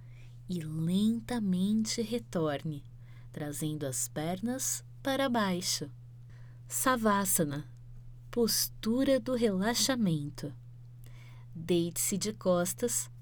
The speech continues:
com a barriga voltada para cima. Mantenha as pernas soltas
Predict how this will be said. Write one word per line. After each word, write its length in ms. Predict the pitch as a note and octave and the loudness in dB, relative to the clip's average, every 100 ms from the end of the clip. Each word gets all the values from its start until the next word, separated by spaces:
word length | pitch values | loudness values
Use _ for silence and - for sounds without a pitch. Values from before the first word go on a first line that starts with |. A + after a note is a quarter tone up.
| - | -14
com 120 | - | -4
a 100 | C4+ | -2
barriga 500 | C4 A3 E3+ G#3+ A3 | 2 2 2 2 0
voltada 600 | A#3+ G#3+ F#3 - A3+ A3 | -2 -2 -2 0 0 0
para 180 | A#3+ B3 | -2 -2
cima. 680 | A#3+ - - G#3 G3+ E3 C#3 - - - - - - - - | 0 0 0 0 2 0 -2 -14 -18 -18 -16 -16 -16 -12 -2
Mantenha 580 | E3+ D#3 D#3 F3 F#3 | 0 0 0 2 2
as 160 | D3+ - | 2 0
pernas 440 | - E3+ F3+ F#3+ | 2 2 2 2
soltas 920 | - - - F#3+ A3 A3+ B3+ B3+ - | 4 4 6 6 4 4 2 2 0